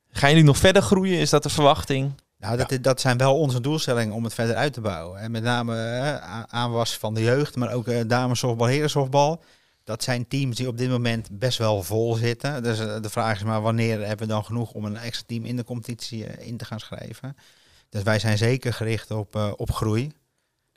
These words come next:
Speaker 1: En ik, ik ben ook benieuwd, zitten er nog veel clubs in de omgeving?
Speaker 2: Ja.
Speaker 3: Dichtstbijzijnde is, eh, Heer-, Herons en Heerhugowaard. Alkmaar aan de Randweg.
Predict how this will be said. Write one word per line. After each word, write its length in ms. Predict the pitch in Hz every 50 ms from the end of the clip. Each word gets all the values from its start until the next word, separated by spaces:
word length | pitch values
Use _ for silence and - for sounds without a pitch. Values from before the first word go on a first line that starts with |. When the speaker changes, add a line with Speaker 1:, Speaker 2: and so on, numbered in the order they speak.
| _ _ _
Speaker 1:
En 100 | - 131
ik, 120 | 147 143 -
ik 120 | - 143
ben 80 | 147 151
ook 220 | 147 165 170 160 139
benieuwd, 220 | 156 170 180 175
zitten 220 | - 196 165 180
er 60 | 180 175
nog 100 | 160 -
veel 180 | - 165 151
clubs 320 | - - 208 214 220 - -
in 60 | 208
de 60 | 202
omgeving? 800 | - 190 190 - - - - 208 - - 185 185 180 175 175 165 - _ _ _ _ _ _ _ _ _ _
Speaker 2:
Ja. 200 | 110 113 113 - _ _ _ _
Speaker 3:
Dichtstbijzijnde 800 | - 82 76 - 87 76 76 - 95 90 85 85 85 85 80
is, 160 | 76 73 - -
eh, 80 | 82
Heer-, 400 | 80 78 73 69 78 85 95 - 98
Herons 400 | 90 92 104 107 98 90 87 -
en 100 | 92 87
Heerhugowaard. 800 | 87 87 82 85 85 80 - - 82 80 90 95 120 127 - - _ _ _ _ _ _ _ _
Alkmaar 640 | - 104 98 92 - - 101 101 98 95 92 87 85
aan 200 | 80 87 85 82
de 260 | 80 80 76 78 76 73
Randweg. 540 | 78 90 95 101 101 - 107 120 - - _